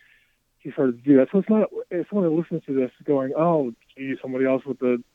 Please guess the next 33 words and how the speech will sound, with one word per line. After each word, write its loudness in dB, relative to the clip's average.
you -10
know, -2
they're, 0
they're 0
all 4
bubbly 2
and -2
joyful. 0
That's -4
the -14
way 0
they -2
grew 4
up. -2
No, 4
I, -2
exact 2
opposite, -6
exact -8
opposite. -12
And -2
so -2
joy 2
is -2
a -14
choice -6
for -14
me -12
every 8
day. 2
Every -2
day, -6
it's -14